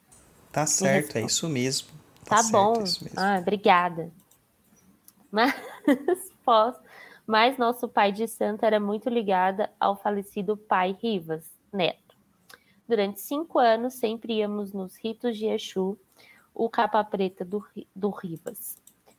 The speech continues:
Speaker 2: Por mais polêmica que seja a imagem do Rivas dentro da Umbanda, vi coisas de arrepiar,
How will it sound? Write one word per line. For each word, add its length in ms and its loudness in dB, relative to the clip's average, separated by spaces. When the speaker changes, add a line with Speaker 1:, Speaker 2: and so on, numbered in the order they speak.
Speaker 2:
Por 200 2
mais 320 2
polêmica 580 0
que 100 -18
seja 380 0
a 40 2
imagem 460 0
do 100 -4
Rivas 560 -4
dentro 320 -4
da 140 0
Umbanda, 560 0
vi 200 -4
coisas 600 -2
de 80 0
arrepiar, 640 2